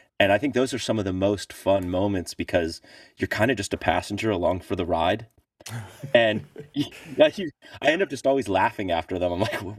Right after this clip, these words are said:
Speaker 1: where the hell did that come from?" <laughs> That was awesome.
Speaker 2: Yep.
Speaker 1: Um, you know, and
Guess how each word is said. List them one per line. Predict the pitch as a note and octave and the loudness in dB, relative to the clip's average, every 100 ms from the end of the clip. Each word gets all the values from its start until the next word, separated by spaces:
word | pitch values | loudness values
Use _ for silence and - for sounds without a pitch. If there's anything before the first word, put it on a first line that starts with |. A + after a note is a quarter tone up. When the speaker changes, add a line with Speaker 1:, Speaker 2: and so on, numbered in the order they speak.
| - | -6
Speaker 1:
where | C3+ E3+ | -2 -2
the | |
hell | F#2+ B2+ | 0 2
did | D3+ D3 | 2 2
that | E3 - | 0 0
come | - G#2+ | -2 -2
from?" | - G#2 F2+ A#2 _ - | -2 -2 0 -4 _ -20
<laughs> | - - | -18 -2
That | - | 2
was | C#3 - | 2 2
awesome. | F#2 G#2 | 2 2
Speaker 2:
Yep. | A#2 - - _ _ - - - - | 0 -4 -10 _ _ -20 -20 -20 -4
Speaker 1:
Um, | A#2 A2 G2 F2+ F#2 _ _ - | 2 2 0 -6 -14 _ _ 2
you | D3+ | 4
know, | D#3 C#3 | 4 2
and | C#3 | 0